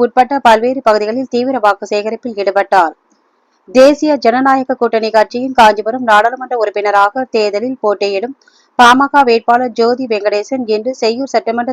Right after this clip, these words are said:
தொகுதிக்கு உட்பட்ட வேங்கம்பாக்கம், கல்பாக்கம் உள்ளிட்ட பகுதிகளில் தீவிர வாக்கு சேகரிப்பில் ஈடுபட்டார். முன்னதாக வேங்கம்பாக்கம் வந்த வேட்பாளர் ஜோதி வெங்கடேசனுக்கு சால்வையுடன் மலர்மாலை அணிவித்து பாமகவினருடன்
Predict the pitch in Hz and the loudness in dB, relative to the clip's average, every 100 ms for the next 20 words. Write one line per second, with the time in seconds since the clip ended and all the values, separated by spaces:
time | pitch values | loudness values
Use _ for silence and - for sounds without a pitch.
0 | 226 214 214 226 202 196 196 190 262 _ | -6 -6 -6 -6 -6 -2 0 -2 -6 _
1 | _ _ _ - 254 277 269 269 269 254 | _ _ _ -2 0 2 2 2 2 4
2 | 226 226 254 269 220 220 220 214 214 214 | 4 4 -2 0 -2 0 0 2 0 0
3 | 240 254 247 262 269 208 202 202 214 202 | -6 -4 -2 -2 -2 0 0 -2 -6 -4
4 | 220 247 214 196 196 190 196 160 - _ | -4 -4 -6 -2 -2 2 2 2 -4 _
5 | _ _ _ _ 240 269 285 285 285 262 | _ _ _ _ 2 4 6 6 4 2
6 | 240 262 269 269 254 226 214 208 226 247 | 0 2 0 0 0 0 0 -2 -2 0
7 | 254 254 214 208 262 226 220 240 226 214 | -2 -2 -2 -2 -2 -4 -4 -6 -10 -6
8 | 214 214 262 240 214 214 214 262 240 214 | -6 -4 -2 2 2 0 -6 -6 0 0
9 | 262 262 262 214 202 202 269 269 220 214 | 0 -2 -4 -4 -4 -6 -8 -2 0 0
10 | 254 247 220 208 202 196 196 262 | 0 0 0 0 -2 -2 -2 -6